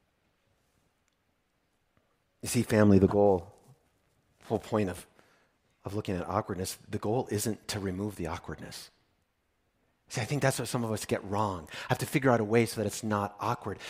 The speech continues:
No, that isn't the goal, and it's not gonna happen. It's going to be awkward. The goal is to press into the awkward.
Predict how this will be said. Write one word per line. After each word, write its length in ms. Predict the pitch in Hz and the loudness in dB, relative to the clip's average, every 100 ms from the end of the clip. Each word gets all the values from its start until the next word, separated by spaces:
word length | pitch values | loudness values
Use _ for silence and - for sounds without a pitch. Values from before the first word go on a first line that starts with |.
| - 156 | -12 -6
No, 260 | 170 196 - | -6 -4 -2
that 160 | 190 | 0
isn't 240 | 214 233 196 | 0 0 -2
the 80 | |
goal, 340 | 139 165 220 - | 0 6 6 6
and 80 | 165 | 2
it's 160 | - | 2
not 180 | 190 196 | 2 2
gonna 160 | 175 135 | 0 0
happen. 520 | - 202 151 98 - - _ _ - | 0 0 0 -4 -6 -20 _ _ 0
It's 180 | 139 - | 0 2
going 240 | 175 185 | 0 0
to 60 | 139 | 0
be 160 | 160 | 0
awkward. 400 | 156 175 - 139 - - | 2 2 0 -6 -6 -6
The 60 | 147 | 4
goal 220 | 170 202 | 8 8
is 100 | 180 | 6
to 80 | - | 0
press 320 | - 160 - | 4 4 6
into 360 | 214 214 190 156 | 4 4 2 -2
the 140 | 151 | 0
awkward. 520 | 113 98 - 80 - | 0 -2 -6 -14 -16